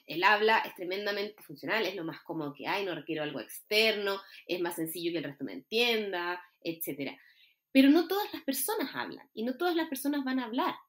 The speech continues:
y tienen que haber distintas formas de comunicación, y todas las personas tienen derecho a comunicarse. Entonces, que a una persona, por solo el hecho de que hay que parecerse al resto, se le limite el acceso a poder comunicarse,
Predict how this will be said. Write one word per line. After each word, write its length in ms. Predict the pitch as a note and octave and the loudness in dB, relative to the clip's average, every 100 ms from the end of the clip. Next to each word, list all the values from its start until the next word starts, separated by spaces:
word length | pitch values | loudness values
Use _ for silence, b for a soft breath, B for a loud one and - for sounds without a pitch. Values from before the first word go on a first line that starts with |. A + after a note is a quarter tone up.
| _ _ B B | _ _ B B
y 120 | - | 0
tienen 260 | C4 E4 | 4 4
que 80 | D#4+ | 4
haber 400 | B3 G#3 D#4+ G4+ | 0 2 2 2
distintas 440 | - G#3+ G3 F3+ - | -4 -8 -6 -8 -4
formas 280 | F3 F3 E3+ | -4 -2 -4
de 140 | E3 | -6
comunicación, 1000 | E3 E3 D#3+ D#3 D3 - D#3 D3 B3+ - _ B B | -4 -4 -4 -4 -6 -4 -4 -4 -4 -8 _ B B
y 140 | A#3 - | -10 2
todas 180 | C4 D#4+ | 4 6
las 100 | D#4 | 4
personas 260 | C4+ C#4+ | 2 0
tienen 180 | C#4+ C#4 | 4 4
derecho 280 | A#3+ C4 D4 | 4 0 -2
a 40 | |
comunicarse. 760 | C4+ G#3 F3+ F#3+ C4 - - - | -2 -4 -2 0 0 -2 -10 -14
Entonces, 680 | F3+ E3+ A3+ A#3 C4+ D4 - - | -14 -2 0 2 0 0 -4 -4
que 100 | A3+ | 0
a 60 | |
una 200 | B3+ D#4+ | 4 4
persona, 600 | D#4 C#4 - D4 F3 - _ _ _ | 2 -4 -2 -2 -2 -6 _ _ _
por 160 | - F#3+ | -4 -2
solo 240 | - B3 | 0 4
el 80 | D4+ | 6
hecho 280 | C4+ C4+ - | 4 2 -4
de 180 | D#3 D#3 | -4 -4
que 120 | E3+ | -2
hay 160 | F3+ - | -2 -2
que 220 | A3+ - | -4 -4
parecerse 560 | F3+ E3 D#3+ A3+ C4 C4 | -2 0 0 -2 -2 -2
al 120 | G3+ | -2
resto, 520 | G3+ - - E3 - _ _ _ _ _ _ _ | -2 -6 -8 -10 -10 _ _ _ _ _ _ _
se 180 | - A#3 | -4 0
le 80 | G#3 | 2
limite 600 | F#3+ F#3 B3+ C4+ D#3 - _ | 0 2 4 4 0 -10 _
el 160 | - E3 | -4 -2
acceso 600 | E3 - - B3+ - - | -2 -2 -2 -2 -4 -6
a 100 | E3 | -6
poder 300 | E3+ F#3 B3+ | -2 -2 -2
comunicarse, 920 | G#3 F#3+ D#3+ G#3 B3+ E4 - B3+ - | -4 -4 -4 0 2 0 -4 -6 -10